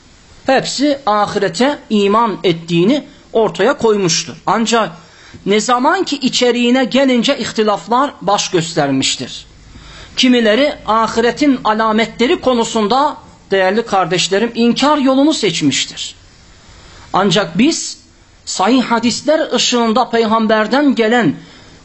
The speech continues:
kubra ve sugra dediğimiz büyük ve küçük alametleri doğrulamışızdır. Ancak bazı akılcılar ise sahih hadisler ışığında gelen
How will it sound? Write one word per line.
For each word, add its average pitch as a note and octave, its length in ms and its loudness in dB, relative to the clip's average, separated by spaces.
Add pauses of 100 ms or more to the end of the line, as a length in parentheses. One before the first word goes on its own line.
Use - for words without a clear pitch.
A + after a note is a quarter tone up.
(120)
kubra B3 540 2
ve A3 100 2
sugra A#3+ 520 0
dediğimiz G#3+ 680 -2
büyük G#3 400 0
ve A#3+ 180 0
küçük - 480 -2
alametleri G#3+ 840 0
doğrulamışızdır. G#3+ 1080 0 (1080)
Ancak F3+ 420 0
bazı C4+ 300 2
akılcılar A3+ 800 0
ise B3 400 -4 (520)
sahih B3+ 420 0
hadisler B3+ 600 0
ışığında B3 500 0
gelen A3+ 500 2